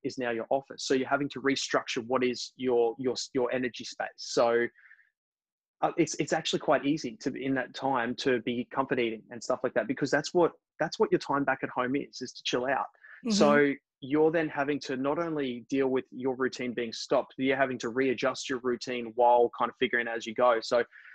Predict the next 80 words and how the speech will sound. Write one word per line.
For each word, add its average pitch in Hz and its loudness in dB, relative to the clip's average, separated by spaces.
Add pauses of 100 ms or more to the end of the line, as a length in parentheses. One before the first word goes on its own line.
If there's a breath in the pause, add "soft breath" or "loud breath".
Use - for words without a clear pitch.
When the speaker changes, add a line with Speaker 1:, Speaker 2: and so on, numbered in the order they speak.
(180 loud breath)
Speaker 1:
for 147 6
anyone, 147 2
yeah, 147 2 (100)
like, 135 0
you 147 -4
know, 131 -2 (220)
don't 139 -4
beat 156 -4
yourself 135 -4
up. 120 0
And 123 -8
I 113 -16
think 131 -10
that's, 135 -8
that's 123 -6
a 120 -10
big 123 -4 (100)
sort 123 -10
of 113 -16
thing 120 -10
I 117 -4
wanna 113 -6
stress - -4
is, 123 -8
like, 120 0
for 127 0
a 123 0
lot 139 2
of 139 -2
people, 123 2
don't 127 2
sort 123 -2
of, 117 2
it, 120 -2
you 127 -6
know, 117 -6
a 113 -10
Speaker 2:
It's 127 0
Speaker 1:
lot 135 6
of - 6
Speaker 2:
already 208 -2
a 127 2
Speaker 1:
people, - -2
Speaker 2:
difficult 120 0
Speaker 1:
we've, 127 4
Speaker 2:
time 180 -2 (480 loud breath)
that 208 -14
you're 196 -8
going 175 4
Speaker 1:
it's 180 2
difficult 139 2
Speaker 2:
through, 135 4
Speaker 1:
for, - -10
Speaker 2:
so 139 2
Speaker 1:
for, 135 -2
for 143 4
everyone. 139 4
So 139 4
yeah, 139 2 (100)
so, 135 -2 (100)
you 143 -4
know, 139 -4
just, 147 -8
just - -8
sort 151 0
of, 127 -4
I 127 -6
think 160 -6
the 143 -6
first 135 -2
step 123 -2
to 123 -4
anything 123 -4
is 117 -2
acknowledging 120 -2
the 113 -16
space 117 -2
that 113 -4
you're 110 -4
in. 110 -4